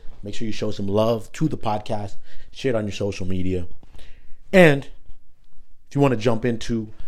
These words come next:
my course, Habit Mastery, make sure you go to course dot the habit stacker dot com. All right, let's go.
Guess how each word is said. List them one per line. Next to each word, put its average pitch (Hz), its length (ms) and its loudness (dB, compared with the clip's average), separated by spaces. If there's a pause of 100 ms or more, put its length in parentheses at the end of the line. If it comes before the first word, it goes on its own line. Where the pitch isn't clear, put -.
(180)
my 98 140 -6 (340)
course, 151 500 4
Habit 127 640 0
Mastery, 123 520 4
make 120 180 -2
sure 123 120 -4
you 117 60 -2
go 113 40 -2
to 104 80 -6
course 135 400 2 (280)
dot 123 280 0 (240)
the 143 240 0
habit 131 240 2
stacker 123 380 -2 (200)
dot 127 300 2
com. 98 340 -6 (1300)
All 117 100 0
right, 98 200 -2
let's - 160 -2
go. 95 260 -2